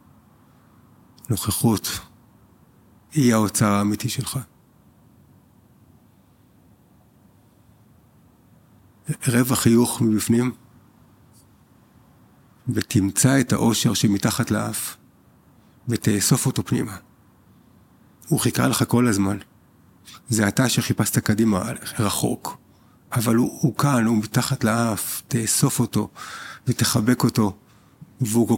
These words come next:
כך שמח, והאושר בוכה איתך. האושר חיכה לך, והוא כאן כל הזמן. תאהב אותו. הוא כבר אוהב אותך.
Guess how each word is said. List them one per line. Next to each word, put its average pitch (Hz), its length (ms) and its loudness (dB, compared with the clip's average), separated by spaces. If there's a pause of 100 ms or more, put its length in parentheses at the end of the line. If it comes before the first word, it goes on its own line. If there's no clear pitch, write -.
(140)
כך - 80 -2
שמח, 110 540 2 (560)
והאושר 117 480 2
בוכה 113 280 0
איתך. 120 260 -2 (2250)
האושר 131 320 0
חיכה 120 300 0
לך, 113 260 -4 (920)
והוא 107 260 0
כאן 123 260 2
כל 117 200 -2
הזמן. 110 280 -8 (1900)
תאהב 127 300 2
אותו. 127 200 -4 (1600)
הוא - 140 0
כבר 117 180 2
אוהב 113 280 2
אותך. 98 220 -6